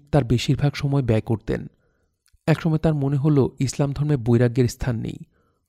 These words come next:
অথচ তিনি চিরকুমার। এই অপরাধী হয়তো তার অপরাধ। তখন তিনি হঠাৎ করে বিয়ে করার জন্য ব্যস্ত হলেন। একবার তার মনে হলো, তিনি শিশুদের তেমন পছন্দ করেন না, অথচ নবী করিম সাল্লাল্লাহু আলাইহি ওয়াসাল্লাম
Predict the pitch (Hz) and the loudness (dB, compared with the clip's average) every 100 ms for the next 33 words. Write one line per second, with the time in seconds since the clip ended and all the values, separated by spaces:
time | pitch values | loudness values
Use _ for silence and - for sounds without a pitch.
0 | _ 139 120 135 131 139 131 123 123 113 | _ -2 -2 -2 -2 -2 -2 -2 0 0
1 | - 107 - - _ _ _ _ _ _ | 0 -4 -6 -10 _ _ _ _ _ _
2 | - 143 131 117 135 127 135 127 139 131 | 4 8 8 6 4 4 2 0 0 0
3 | 127 117 131 127 127 - _ _ _ _ | 0 2 2 2 0 -12 _ _ _ _
4 | _ _ _ _ _ _ - 143 165 151 | _ _ _ _ _ _ 6 6 6 2
5 | 156 127 127 143 - 151 151 117 123 120 | 2 2 2 2 0 2 2 4 2 4
6 | 131 123 110 135 113 110 - 113 107 113 | 2 2 0 0 2 0 0 0 2 -2
7 | - - _ _ _ _ _ _ _ - | -6 -12 _ _ _ _ _ _ _ 0
8 | 139 117 131 135 131 123 127 131 131 131 | 2 2 2 2 0 0 0 2 4 4
9 | - _ _ _ - 147 143 - 135 143 | 2 _ _ _ 0 2 2 -2 -2 2
10 | 139 - 139 135 120 - 127 117 113 104 | 0 2 0 2 0 0 0 2 2 0
11 | 110 - - _ _ _ _ _ _ _ | -2 -6 -8 _ _ _ _ _ _ _
12 | - 131 - - 139 123 127 131 135 131 | 0 2 2 -4 0 2 2 2 0 0
13 | 135 120 127 127 120 131 127 123 131 135 | 0 2 2 0 0 0 2 0 -2 0
14 | 131 135 | 0 0